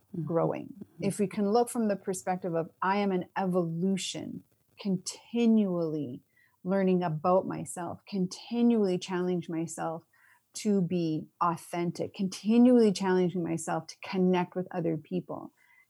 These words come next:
Speaker 2: continually challenging myself to elevate to the next level of enlightenment, consciousness, spirituality," whatever sort of, mm, label we want to put on it,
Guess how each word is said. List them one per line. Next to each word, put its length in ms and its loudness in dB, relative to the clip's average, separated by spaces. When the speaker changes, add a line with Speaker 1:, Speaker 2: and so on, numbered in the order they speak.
Speaker 2:
continually 840 8
challenging 540 2
myself 460 -2
to 100 -2
elevate 640 4
to 140 2
the 120 4
next 520 2
level 260 4
of 80 2
enlightenment, 920 2
consciousness, 840 0
spirituality," 960 2
whatever 300 6
sort 220 4
of, 320 4
mm, 360 2
label 800 6
we 80 2
want 240 2
to 80 -8
put 200 -6
on 200 0
it, 140 0